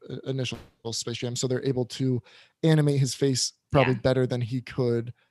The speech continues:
Speaker 1: just as, like,
Speaker 2: Commun-, yeah.
Speaker 1: an actor. Yeah.
Speaker 2: Totally. Yeah.
Speaker 1: Sorry, I'm already getting into
Speaker 2: <laughs>
Speaker 1: it, but you
Speaker 2: That's
Speaker 1: go
Speaker 2: okay.
Speaker 1: ahead and,
Speaker 2: That's
Speaker 1: you
Speaker 2: okay.
Speaker 1: know.
Speaker 2: Uh, so this Space Jam, Space Jam: A New Legacy, uh, is about a rogue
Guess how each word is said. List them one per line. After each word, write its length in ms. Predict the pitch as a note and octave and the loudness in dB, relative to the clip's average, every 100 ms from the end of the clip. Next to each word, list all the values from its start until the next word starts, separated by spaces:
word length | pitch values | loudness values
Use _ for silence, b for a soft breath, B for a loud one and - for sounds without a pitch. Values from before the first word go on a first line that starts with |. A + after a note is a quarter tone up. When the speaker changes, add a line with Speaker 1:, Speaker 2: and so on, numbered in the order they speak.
| _ _ _ | _ _ _
Speaker 1:
just 220 | C3+ A#2 - | -2 -2 0
as, 240 | A#2 A2+ A2 | -2 0 -2
like, 180 | A2+ | -6
Speaker 2:
Commun-, 300 | - F#3 C#3+ - | -6 -10 -10 -12
yeah. 180 | E3+ - - _ | -12 -12 -14 _
Speaker 1:
an 100 | D3 C3 | -2 0
actor. 360 | A2 - - C#2 | 0 -4 -6 -4
Yeah. 200 | - - - | -6 -8 -8
Speaker 2:
Totally. 360 | A#3 - - _ - | -6 -6 -10 _ -6
Yeah. 100 | F3+ | 0
Speaker 1:
Sorry, 220 | E3 A#2+ | 4 6
I'm 120 | C#3 | 6
already 220 | D3+ C#3+ C3 | 6 6 4
getting 240 | C3+ C3 B2 | 0 0 -2
into 200 | A#2+ A2+ | -2 2
Speaker 2:
<laughs> 400 | A#2 - - - | 4 4 2 2
Speaker 1:
it, 200 | A#3+ F#3+ | 0 0
but 80 | B2 G#4+ | -2 -2
you 160 | C#4+ D3+ | 0 0
Speaker 2:
That's 140 | - | 4
Speaker 1:
go 60 | C3+ | 4
Speaker 2:
okay. 60 | B2+ | 4
Speaker 1:
ahead 80 | B2 | 2
and, 120 | A#2+ | -2
Speaker 2:
That's 140 | G3+ | -4
Speaker 1:
you 60 | A2 | -4
Speaker 2:
okay. 120 | C#3+ | -6
Speaker 1:
know. 120 | - A#2+ E4 B B B C#4 A3+ | -6 -6 -6 B B B -4 2
Speaker 2:
Uh, 340 | G#3+ G#3 F#3+ - | 4 4 2 -2
so 360 | - A3+ G#3+ | 2 4 4
this 340 | G3 A3 D#4+ - | 2 2 2 2
Space 320 | - D#3+ E3+ | 0 0 -2
Jam, 240 | - D#3+ G3 | -2 -2 -2
Space 320 | - F#3 G3 | 2 2 2
Jam: 260 | G3 F3+ G3 | 0 0 0
A 80 | G3 | -4
New 260 | F#3 F#3+ G#3 | -2 -2 0
Legacy, 720 | G3 F#3 F#3 F3+ D#3+ D#3 B3 C#4 B B - | 2 0 -2 -6 -4 -2 -2 -4 B B 0
uh, 280 | G3+ F#3+ F#3 | 2 2 2
is 140 | G#3+ G#3 | -2 -4
about 440 | G3+ F#3 F#3+ G3 - G3 | -2 -2 -2 -6 -8 -4
a 200 | F#3 F3+ | -4 -4
rogue 540 | F3 F#3+ G3+ A#3+ | -2 0 2 0